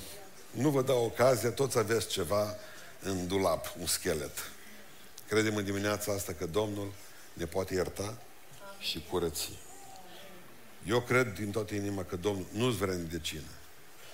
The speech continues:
Ce am zis eu săptămâna asta, auziți-mă, îmi veți spune, „Domnule, dar-s beteag spiritual.”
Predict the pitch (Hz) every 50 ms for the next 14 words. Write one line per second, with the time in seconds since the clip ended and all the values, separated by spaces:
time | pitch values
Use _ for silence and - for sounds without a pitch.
0 | - - - - - - - - - - - - - - - - - 117 113 113
1 | 95 90 113 107 - 110 98 - 104 82 80 - 95 95 104 107 107 104 101 101
2 | 101 98 - - 95 92 90 90 85 82 - - - - - - - - - -
3 | - - - - - - - - - - - - - - - - - - - -
4 | - - - - - - - - - - - - - - - - - - - 101
5 | 104 104 95 110 104 - 90 73 69 - - - - - - - - - - -
6 | - - - - - - - - - - - - - - - - - - - -
7 | - - - - 98 98 101 101 - - 143 151 143 127 113 117 131 139 139 123
8 | 107 107 101 90 90 104 95 - 123 120 - - - - 107 92 92 - - 101
9 | 95 80